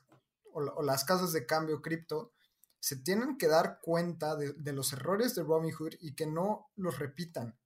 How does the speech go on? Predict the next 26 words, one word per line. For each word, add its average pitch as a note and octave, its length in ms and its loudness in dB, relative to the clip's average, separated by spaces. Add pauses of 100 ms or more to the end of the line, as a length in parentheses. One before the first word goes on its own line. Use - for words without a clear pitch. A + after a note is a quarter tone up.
(120)
porque E3+ 480 0 (560)
hay G#3 360 8
exchanges G3 600 2
centralizados D#3+ 1160 0
que C#3 120 -6
tienen D#3 640 -4 (260)
un D#3+ 200 -2
C E3+ 220 2
E D#3 80 4
O, D3 140 4
un D#3 220 -2
director, D3 680 0 (320)
hay D3+ 500 0 (380)
gente F#3 320 2
detrás, D#3 680 2 (240)
y D3+ 120 0
hay E3+ 140 8
descentralizados, D#3+ 1040 0 (160)
que, C#3+ 320 -4
que D#3 160 2
es E3 260 2
un G3 200 4
protocolo F3+ 680 2
que D3+ 120 -4
no D3 140 -2
existe G3 1080 2